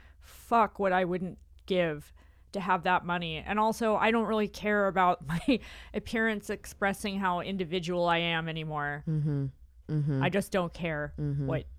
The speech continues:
Speaker 1: you know, it
Speaker 2: Mm-hmm.
Speaker 1: may-, it means
Speaker 2: Yeah, it's
Speaker 1: nothing.
Speaker 2: not a competition anymore, you know. Um,
Speaker 1: Maybe one day when I have more disposable income, if
Speaker 2: Yeah.
Speaker 1: that ever happens,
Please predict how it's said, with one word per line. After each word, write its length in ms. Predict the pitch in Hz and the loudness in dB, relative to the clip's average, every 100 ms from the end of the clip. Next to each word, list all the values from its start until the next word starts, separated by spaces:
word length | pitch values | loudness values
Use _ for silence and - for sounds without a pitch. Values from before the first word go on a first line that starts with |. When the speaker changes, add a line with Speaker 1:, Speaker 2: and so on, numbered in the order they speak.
| - | -8
Speaker 1:
you 120 | 185 | -6
know, 200 | 143 135 | -6 -6
it 60 | 151 | -4
Speaker 2:
Mm-hmm. 120 | 143 139 | -2 0
Speaker 1:
may-, 180 | 170 - | -2 -4
it 80 | 180 | -6
means 340 | 175 165 165 | -4 -4 4
Speaker 2:
Yeah, 260 | 254 147 143 | 8 8 8
it's 80 | |
Speaker 1:
nothing. 100 | 151 | 4
Speaker 2:
not 160 | 214 175 | 4 4
a 60 | 165 | 2
competition 640 | 175 143 151 139 135 143 | 0 0 -2 -2 -2 0
anymore, 520 | 127 127 127 98 69 - | 0 0 0 0 -2 -4
you 160 | 156 151 | 0 2
know. 380 | 120 120 131 - - - | 2 2 0 -4 -16 -6
Um, 380 | 151 143 135 131 | 0 0 0 -2
Speaker 1:
Maybe 240 | 330 466 | 4 6
one 160 | 320 220 | 6 6
day 180 | 196 185 | 8 8
when 120 | 190 | 6
I 80 | 208 | 6
have 160 | 226 | 4
more 180 | 196 180 | 4 2
disposable 760 | 175 196 - 180 175 165 165 - - - - | 0 0 2 4 4 2 0 -4 -20 -16 -4
income, 600 | 165 175 156 143 156 185 - - | -4 -2 -2 -2 -4 -8 -12 -8
if 80 | 170 | 0
Speaker 2:
Yeah. 80 | 139 | 4
Speaker 1:
that 180 | 170 165 | 6 6
ever 200 | 165 170 | 4 4
happens, 560 | 175 160 160 156 160 | 2 2 -2 -8 -10